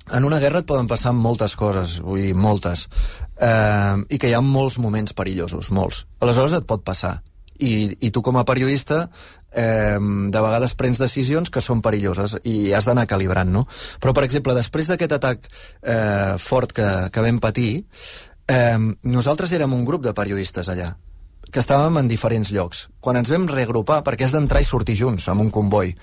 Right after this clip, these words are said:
Hi ha cops que vaig per lliure, després vaig sol. Però en aquest cas era un comboi. I quan ens reagrupem,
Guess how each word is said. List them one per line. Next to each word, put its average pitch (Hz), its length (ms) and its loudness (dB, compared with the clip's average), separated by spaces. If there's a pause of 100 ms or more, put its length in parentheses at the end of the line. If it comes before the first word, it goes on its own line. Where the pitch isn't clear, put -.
(300)
Hi 127 60 2
ha 123 100 2
cops 160 140 0
que 156 100 0
vaig 135 160 0
per 123 160 -2
lliure, 151 240 0
després 120 300 -2
vaig 104 160 -2
sol. 95 240 -2 (340)
Però 127 140 2
en 131 100 2
aquest 165 200 0
cas 165 180 0
era 139 80 2
un 120 80 0
comboi. 104 400 0 (680)
I 135 680 2 (1300)
quan 127 200 2
ens 127 100 2
reagrupem, 127 600 0